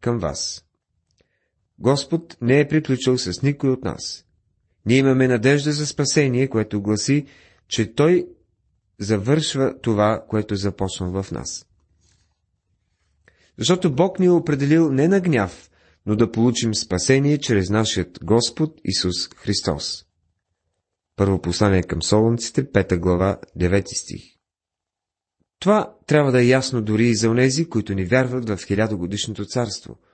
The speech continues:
Бог не ни е определил за деня на гнева. Това е време на съд, а църквата няма да мине през него,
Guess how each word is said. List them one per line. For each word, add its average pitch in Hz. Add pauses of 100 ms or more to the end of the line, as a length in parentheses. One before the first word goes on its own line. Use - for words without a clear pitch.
(640)
Бог 180
не 170
ни 190
е 190
определил 151
за 113
деня 117
на 117
гнева. 110 (1300)
Това 113
е 110
време 127
на 131
съд, 180
а 113
църквата 135
няма 123
да 113
мине 113
през 110
него, 110